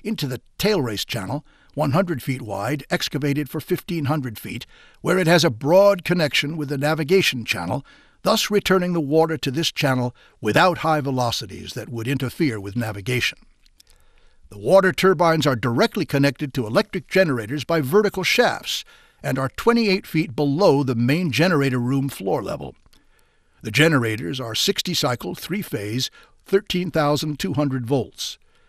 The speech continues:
Each generator is about twenty feet in diameter and eighteen feet high above the floor. They are located in a room one hundred sixty feet long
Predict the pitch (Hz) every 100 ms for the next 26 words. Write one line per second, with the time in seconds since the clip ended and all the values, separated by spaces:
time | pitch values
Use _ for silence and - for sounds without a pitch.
0 | _ _ _ 175 180 - 165 156 117 147
1 | 208 190 220 247 202 - 202 156 156 -
2 | 131 135 123 117 117 107 107 160 170 _
3 | _ 120 110 147 - 165 - 185 135 -
4 | 185 160 123 147 139 156 170 233 208 -
5 | - _ _ _ _ _ _ 139 165 170
6 | 185 180 180 175 170 160 156 160 180 160
7 | 143 190 190 156 - - - 151 160 143
8 | 123 165 185 196